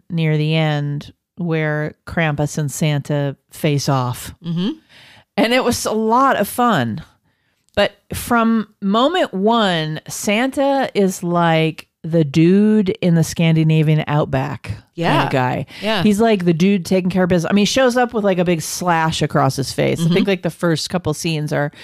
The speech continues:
Speaker 1: him with this, like, cut up face because he'd been doing man stuff, man business.
Speaker 2: That's what I mean. Like, you start the movie and there's already a story there.
Speaker 1: Yeah.
Speaker 2: Like, there's a history. It's not this one-dimensional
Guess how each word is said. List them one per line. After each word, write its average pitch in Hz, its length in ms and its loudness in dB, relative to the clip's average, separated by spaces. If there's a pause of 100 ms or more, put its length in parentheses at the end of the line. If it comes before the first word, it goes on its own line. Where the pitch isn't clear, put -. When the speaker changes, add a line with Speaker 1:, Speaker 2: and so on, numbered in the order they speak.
(220)
Speaker 1:
him 190 280 0
with 165 200 0
this, 160 320 -2
like, 165 360 -2
cut 190 280 0
up - 160 0
face 165 500 0
because 143 320 -2
he'd 139 160 -2
been 147 240 0
doing 147 320 0
man 143 320 -2
stuff, - 560 -6 (540)
man 180 220 0
business. 147 720 -2
Speaker 2:
That's 302 200 -2
what 320 80 -2
I - 100 0
mean. 185 400 0
Like, 160 220 -4 (260)
you 185 120 -10
start 254 340 -4
the 190 80 -6
movie 180 400 -2
and 156 140 -4
there's 160 200 -2
already 180 320 0
a 143 60 -8
story 151 500 -6
there. - 440 -10 (200)
Speaker 1:
Yeah. 185 200 2
Speaker 2:
Like, - 80 -4
there's 180 240 -2
a 170 60 0
history. 165 680 -2
It's 156 180 -6
not 160 400 -4
this 160 240 -8
one-dimensional 151 1120 -6